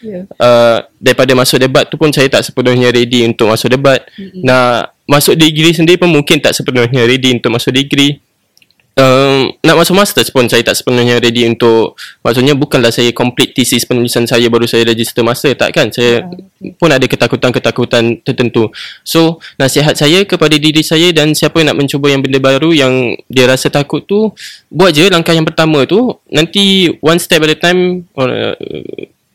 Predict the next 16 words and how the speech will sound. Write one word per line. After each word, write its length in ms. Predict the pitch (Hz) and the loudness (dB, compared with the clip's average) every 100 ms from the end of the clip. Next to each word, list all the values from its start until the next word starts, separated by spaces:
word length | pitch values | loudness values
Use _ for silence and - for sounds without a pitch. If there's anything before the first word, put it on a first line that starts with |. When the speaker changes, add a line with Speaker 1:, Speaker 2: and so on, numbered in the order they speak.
| _ _ - | _ _ -4
Speaker 2:
eventually 400 | 131 135 156 151 | -2 0 -2 0
you 160 | 143 120 | 2 0
akan, 560 | 120 120 117 117 113 | 0 0 0 -2 -2
you, 560 | 113 107 117 117 110 120 | -4 -2 0 2 0 0
one 160 | 135 | 0
step 240 | 139 151 123 | 0 -2 0
at 80 | 120 | 0
a 60 | |
time, 240 | - 135 131 | 0 0 0
you 80 | 120 | 0
buat 240 | 123 110 | 2 0
sikit-sikit, 720 | - 120 127 117 - 135 - - 131 - | -2 -4 -4 -4 0 0 0 -2 -4 -4
go 240 | 131 143 147 | 0 2 2
through 160 | 143 | 2
that 160 | 123 - | 0 0
process. 560 | 123 131 - 131 127 | -2 0 0 0 -2